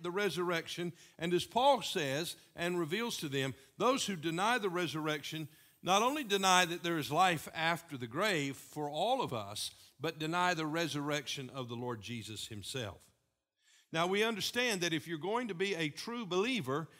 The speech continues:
you must believe in the resurrection. Why don't you go with me to Romans chapter ten? I think this is important to note.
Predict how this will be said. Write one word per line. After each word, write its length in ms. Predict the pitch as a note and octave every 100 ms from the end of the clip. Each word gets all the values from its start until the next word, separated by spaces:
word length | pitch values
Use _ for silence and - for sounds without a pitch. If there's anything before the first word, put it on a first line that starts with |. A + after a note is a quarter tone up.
| -
you 180 | - E3+
must 360 | E3+ A3+ A3+ D#3
believe 400 | F#3+ A3+ G3+ E3+
in 80 | D#3+
the 100 | D#3+
resurrection. 720 | F#3 E3+ F#3 A#3+ B3 - B2+ - _ _ _ _ _ _ _ _ _ _
Why 160 | - F3+
don't 180 | F#3 -
you 80 |
go 180 | D3+ F3
with 120 | F3
me 120 | E3+ D3+
to 80 |
Romans 360 | D3 D#3 D3 B2
chapter 360 | - D3 A#2 A2+
ten? 300 | - B2+ F#2 A2 B2 D3
I 60 |
think 240 | C#3+ G3 F3+
this 160 | F3
is 120 | C#3
important 500 | C3+ A#2 D3+ D3 A#2 G2 _ _ _
to 80 | C#3
note. 380 | C#3+ A2+ G2